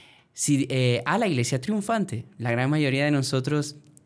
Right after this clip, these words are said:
pues, vamos a pasar, eh, muy probablemente por la purgante también, pero de hecho es una alegría también poder pasar por ahí para purificarnos, para poder, de hecho, estar con toda gloria en la iglesia triunfante, que es el cielo.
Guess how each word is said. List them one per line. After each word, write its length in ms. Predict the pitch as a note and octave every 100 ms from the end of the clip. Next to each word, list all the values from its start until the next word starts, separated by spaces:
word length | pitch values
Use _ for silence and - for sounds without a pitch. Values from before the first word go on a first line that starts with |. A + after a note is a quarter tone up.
| - -
pues, 220 | B2 A#2+
vamos 300 | B2 B2+ B2+
a 80 | C3+
pasar, 420 | B2 C3+ C3 C3 C3
eh, 180 | - B2+
muy 160 | B2+ C#3
probablemente 720 | C#3+ C#3+ C#3+ C#3 C#3 C#3+ D3
por 180 | D3+ C#3
la 140 | C#3
purgante 500 | E3 E3+ E3+ F3 E3+
también, 420 | D#3+ D#3 C#3+ E3+ E3+ -
pero 200 | G#3 G3
de 80 |
hecho 180 | D#3 D3+
es 120 | F3+ F3+
una 140 | F3
alegría 420 | D#3+ B2+ D#3+ F3
también 300 | D3+ A#2+ B2+
poder 280 | C#3 B2+ B2+
pasar 320 | C#3+ C#3 C#3+
por 140 | C3+ D3
ahí 120 | C3
para 220 | C3 D3
purificarnos, 880 | D3 C3+ C3+ B2+ C#3+ D3 B2+ C#3+ - - - -
para 200 | C3+ B2+
poder, 380 | A#2+ A#2+ B2+ B2+ -
de 320 | C3+ B2+ B2
hecho, 180 | B2 B2+
estar 280 | D3 - C3+
con 180 | C#3+ C3+
toda 240 | E3+ F3
gloria 420 | C#3+ B2 B2+ D#3+ F3 - - - -
en 160 | B2+
la 100 | C3
iglesia 640 | A2+ A2 A2+ A#2+ A#2 A2+ - -
triunfante, 760 | - C#3 C3+ A2 G#2 G#2 G2 - -
que 120 | -
es 120 | A2+ C#3+
el 100 | B2+
cielo. 460 | - A#2 G#2+ A#2